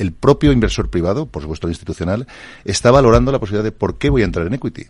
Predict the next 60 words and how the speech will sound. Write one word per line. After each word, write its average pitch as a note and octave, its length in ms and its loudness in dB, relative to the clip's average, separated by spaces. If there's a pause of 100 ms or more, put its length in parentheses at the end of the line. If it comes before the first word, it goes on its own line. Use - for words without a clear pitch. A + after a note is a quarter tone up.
(100)
¿Por F#2+ 160 -6
qué C3+ 120 -2
tengo C3 240 0
que G#2 200 -2
asumir G#2 380 -2
el G#2+ 100 0
riesgo G2 300 0
del F2 140 -2
equity, C3 440 -8
que E2+ 120 -8
no E2 100 -4
deja D#2+ 160 -6
de E2+ 80 -4
ser F2 140 -6
un E2 80 -6
riesgo E2 420 -6 (600)
el - 140 -4
último F#2 360 -2
de F2+ 60 0
la F2+ 100 0
cadena, F#2+ 420 2 (560)
que - 80 -8
digamos E2 360 -4
te-, E2+ 200 -6
tendrá F2 380 -2
el, F#2+ 100 -2
el, F2+ 180 -4
el, F2+ 440 -6
el F2+ 180 -4
beneficio F2+ 560 0
del, F2+ 260 0
del, F2+ 200 -4
de, F#2 200 -6
de F#2+ 120 -6
todo G2+ 180 0
el, F#2+ 80 0
recor-, G2 240 -2
el F#2+ 80 -4
rendimiento G2 500 0 (140)
o G2+ 140 0
toda G#2 240 4
la F#2+ 120 4
pérdida? A#2 480 0 (800)
Pero G2+ 140 4
en G2+ 60 4
cambio C3+ 200 6
la D#3+ 60 6
opción B2 280 2
de C#3 100 0
que C3 100 -4
para G2+ 260 0
capitales G2+ 440 -4
privados, G#2 400 0
que - 60 -8
nosotros E2+ 320 -6
trabajamos F2 420 -4
mucho F2+ 240 -8
con, E2+ 220 -4
con E2 140 -6
capital E2 460 -4